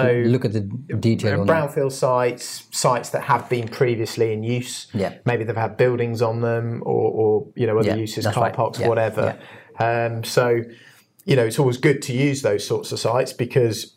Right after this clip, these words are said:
Speaker 2: you're not gonna upset as many people. Um,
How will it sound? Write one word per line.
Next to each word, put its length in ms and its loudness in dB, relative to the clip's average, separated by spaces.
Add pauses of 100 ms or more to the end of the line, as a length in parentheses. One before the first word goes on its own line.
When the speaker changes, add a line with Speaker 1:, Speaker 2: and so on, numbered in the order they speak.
Speaker 2:
you're 160 2
not 120 0
gonna 140 2
upset 540 -2 (260)
as 240 0
many 240 -2
people. 560 0 (400)
Um, 500 -4